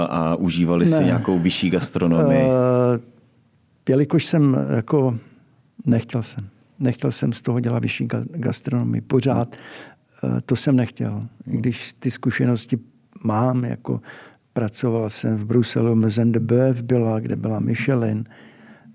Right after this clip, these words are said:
Speaker 2: restaurace, V, tady v,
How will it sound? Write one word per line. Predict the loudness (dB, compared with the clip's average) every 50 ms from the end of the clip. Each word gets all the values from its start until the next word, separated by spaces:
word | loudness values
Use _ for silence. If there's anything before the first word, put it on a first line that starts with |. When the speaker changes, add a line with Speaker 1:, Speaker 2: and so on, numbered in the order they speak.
| _ -2
Speaker 2:
restaurace, | 0 0 0 0 -2 -2 -2 0 -2 -4 -4 -4 -4 -2 -2 -2 -2 -4 -8 -18 _ _ _ _ _ _ _ -10 -6 -4 -4 -4 -6 -8
V, | -12 -12 -12 -12 -12 -8
tady | -4 -4 -2 0 -2 -4
v, | -4 -10 -16 -20 -18 -16